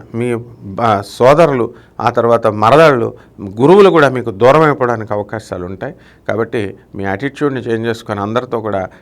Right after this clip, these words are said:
మంచిగా ఆనెస్టీ, నిజాయితీగా ఉండడానికి ప్రయత్నించినట్లయితే ఆనెస్టీ మిమ్మల్ని గొప్పగా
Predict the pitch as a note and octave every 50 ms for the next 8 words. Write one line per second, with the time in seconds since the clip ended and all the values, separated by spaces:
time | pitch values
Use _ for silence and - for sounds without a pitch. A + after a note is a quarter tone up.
0 | _ _ - G#2 G#2 G#2+ A#2+ A#2 - B2 G2 G2+ A2+ D#3 G3 F#3+ - - D#3+ A2+
1 | F#2 - - - _ _ A2+ G#2+ G2 A#2 B2+ D3 E3 D#3+ E3+ D3+ D3+ C3 A#2+ A2+
2 | A2+ A2 G#2+ G#2+ A2 G#2+ G#2 - G2+ G2+ G2+ G#2 G2 G2 F#2+ - G2+ G2 F#2 F2+
3 | - F#2+ F#2+ G2 - D3+ C#3 A2+ - _ _ _ _ _ - - F#2 A2 A#2 -
4 | - A#2 G#2+ G#2+ G2 G2 G2 F#2 F#2 E2 F#2 F2+ - - G#2 G#2 G#2+ F2 E2